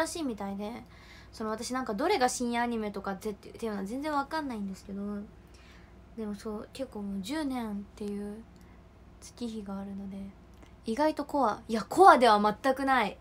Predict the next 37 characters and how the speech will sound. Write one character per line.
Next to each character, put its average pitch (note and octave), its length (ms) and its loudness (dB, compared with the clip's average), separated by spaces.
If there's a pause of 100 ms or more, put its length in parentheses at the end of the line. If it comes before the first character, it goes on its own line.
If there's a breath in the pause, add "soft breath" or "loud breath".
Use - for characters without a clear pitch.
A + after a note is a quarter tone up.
(280)
ハ E4+ 220 2
ン F#4 60 -2
タ G#4 100 6
ー - 20 12
ハ G4 240 8
ン F#4 60 -2
タ C4+ 100 2
ー B3+ 80 4
に A#3 100 -4
関 A#3+ 220 0
し - 60 -10
て G#3+ 100 -6
は G#3 80 0
全 A#3 320 -2
く F4 100 -6
コ F4 160 0
ア D4 80 6
で A3 80 0
は G#3 140 0
な G#3 100 -2
い G#3 60 -6
か G#3+ 80 -8
ら、 G#3+ 60 -6
も E4 160 6
っ D#5 100 2
と B3 100 0
コ C#4 220 2
ア B3 60 8
な G#3+ 120 0
の G3 140 -4
知 - 100 -10
っ - 40 -16
て C4 180 0
る B3 80 0
も A3+ 80 -4
ん、 - 100 -4
私。 - 400 -12